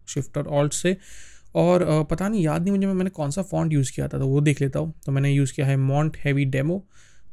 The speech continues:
तो वही फॉन्ट मैं यहाँ पर यूज़ करूँगा। हम्म, there we go। So मैंने आर लेटर लिया है। अगर आप चाहो तो पूरा एक नाम ले सकते हो, उसमें थोड़ा टाइम ज़्यादा लगेगा। एक बार आप इफेक्ट समझ लो,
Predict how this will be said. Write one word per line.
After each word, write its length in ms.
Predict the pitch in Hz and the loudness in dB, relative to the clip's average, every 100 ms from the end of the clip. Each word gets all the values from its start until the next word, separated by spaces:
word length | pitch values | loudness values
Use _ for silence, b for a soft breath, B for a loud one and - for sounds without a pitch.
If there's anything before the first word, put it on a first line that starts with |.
| - | 0
तो 120 | 139 | 2
वही 240 | 131 131 | 4 2
फॉन्ट 380 | 143 - 139 139 | 2 2 2 4
मैं 100 | 135 | 4
यहाँ 160 | 135 131 | 4 4
पर 160 | 131 | 2
यूज़ 160 | 139 - | 0 0
करूँगा। 300 | 147 156 180 190 - - - - - - - - - - - - - - - - - | 2 2 0 -2 -10 -20 -20 -20 -20 -20 -20 -20 -20 -20 -20 -20 -20 -20 -20 -10 -2
हम्म, 380 | 131 - - 135 | -2 -2 -4 0
there 300 | 127 127 131 | 0 0 -2
we 180 | 123 165 | 4 4
go। 140 | 208 - b b b b b | 4 -2 b b b b b
So 100 | - | 2
मैंने 160 | 240 247 | 2 4
आर 220 | 190 202 | 4 6
लेटर 260 | 208 196 196 | 6 4 4
लिया 240 | 190 175 | 6 6
है। 100 | 185 | 6
अगर 240 | 160 151 | 6 4
आप 120 | 156 147 | 2 2
चाहो 200 | 151 139 | 2 4
तो 120 | 143 | 2
पूरा 300 | 139 147 160 | 2 2 4
एक 360 | 151 147 143 147 | 4 4 4 4
नाम 420 | 135 135 147 180 | 4 4 4 6
ले 80 | 175 | 6
सकते 320 | 170 - 165 | 6 0 4
हो, 80 | 180 | 4
उसमें 240 | 165 156 151 | 4 2 2
थोड़ा 120 | 147 | 2
टाइम 260 | 151 165 | 4 4
ज़्यादा 200 | 180 170 | 4 6
लगेगा। 400 | 170 156 147 160 | 6 6 4 2
एक 180 | 151 135 | 2 2
बार 140 | 143 143 | 2 2
आप 180 | 135 - - | 0 -6 -4
इफेक्ट 280 | - 190 | 0 0
समझ 280 | - 180 170 | 2 4 4
लो, 180 | 180 | 4